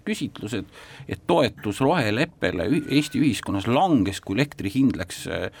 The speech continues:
noh, ebanormaalselt, äh, järsult kõrgeks, eks ole. Et me peame hoidma seda üleminekut sujuvana,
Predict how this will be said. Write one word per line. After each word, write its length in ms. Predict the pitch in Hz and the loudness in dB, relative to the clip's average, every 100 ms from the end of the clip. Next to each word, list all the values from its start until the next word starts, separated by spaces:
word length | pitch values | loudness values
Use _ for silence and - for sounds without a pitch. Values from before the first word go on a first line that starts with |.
| - - - | -20 -18 -12
noh, 340 | - 92 110 107 | -8 -8 -6 0
ebanormaalselt, 1040 | 151 151 98 101 113 139 90 90 85 _ 101 | 2 4 4 4 4 2 0 -6 -12 _ -6
äh, 600 | 104 98 95 92 - 95 - | -4 -4 -6 -10 -12 -8 -2
järsult 420 | 127 143 107 87 - | -2 0 -4 -2 0
kõrgeks, 480 | 151 113 78 - | 2 0 -4 -14
eks 160 | - 78 | -10 -8
ole. 160 | 78 - - - - | -8 -10 -16 -18 -8
Et 80 | 101 | 0
me 140 | 110 | 2
peame 240 | 160 170 104 | 4 4 4
hoidma 420 | 135 160 143 95 | 4 4 4 -2
seda 180 | - 104 | -2 2
üleminekut 560 | 151 151 107 92 - 90 | 4 4 2 0 -4 -6
sujuvana, 600 | 113 143 156 170 175 | -2 0 2 2 2